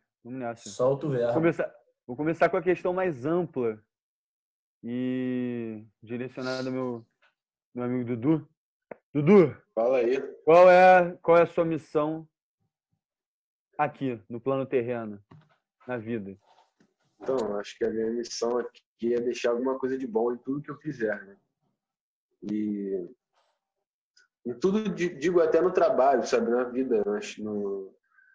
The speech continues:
Speaker 3: no dia a dia, sabe? Tudo que eu fizer, tentar deixar alguma coisa de bom pras outras pessoas, pra quem cruzar o meu caminho, sabe? Levar tudo de bom que eu puder pras outras pessoas.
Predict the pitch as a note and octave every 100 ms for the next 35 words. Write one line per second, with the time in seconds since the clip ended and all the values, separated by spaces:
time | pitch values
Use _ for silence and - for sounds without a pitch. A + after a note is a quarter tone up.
0 | _ _ A2+ A2 C3 A#2 - A#2 B2 B2
1 | - A#2+ G#2+ G#2 - - C3+ - C#3 C3+
2 | A#2 B2 C3 C3+ A#2 B2 B2 B2+ A#2 A#2+
3 | A2+ A#2+ A#2 G#2+ A2 A2+ G#2 G#2+ A2 -
4 | - - - G#2+ G#2+ - _ - F#2 -
5 | G2 - G#2+ G2 G#2+ G#2 G#2 - F#2+ F2+
6 | G2+ G#2 G2+ - F#2 F2 F#2 F2+ F#2+ F#2+
7 | F#2+ F#2 _ _ _ _ _ _ _ _
8 | _ _ _ - G#2+ A#2 A2+ A2 - G#2+
9 | A2 G2 G2 G2 G2 - - G2+ -